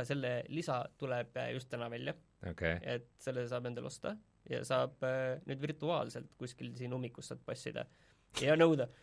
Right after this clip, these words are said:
Speaker 1: "Kurat, tehke see Reidi tee siia valmis, ma ei saa siia sisse pöörata ju, ma pean kuskil siin mööda kesklinna sõitma.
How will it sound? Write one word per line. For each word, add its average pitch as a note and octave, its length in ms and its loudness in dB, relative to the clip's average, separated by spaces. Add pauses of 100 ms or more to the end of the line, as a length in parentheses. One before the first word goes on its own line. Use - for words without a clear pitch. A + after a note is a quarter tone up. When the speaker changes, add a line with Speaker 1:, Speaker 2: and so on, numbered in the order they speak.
(220)
Speaker 1:
"Kurat, C#3 300 0
tehke C3+ 300 -2
see C3 260 0
Reidi C3+ 340 -2
tee C3+ 260 -2
siia C3 180 -2
valmis, C3+ 500 -2
ma C3 100 0
ei B2+ 100 0
saa B2+ 260 0
siia B2 140 -4
sisse C3+ 280 -4
pöörata B2+ 440 2
ju, B2 80 -2
ma B2+ 120 0
pean B2+ 140 -4
kuskil B2+ 280 -8
siin B2 200 -6 (160)
mööda C#3 180 -2
kesklinna C3+ 640 0
sõitma. C3+ 480 -4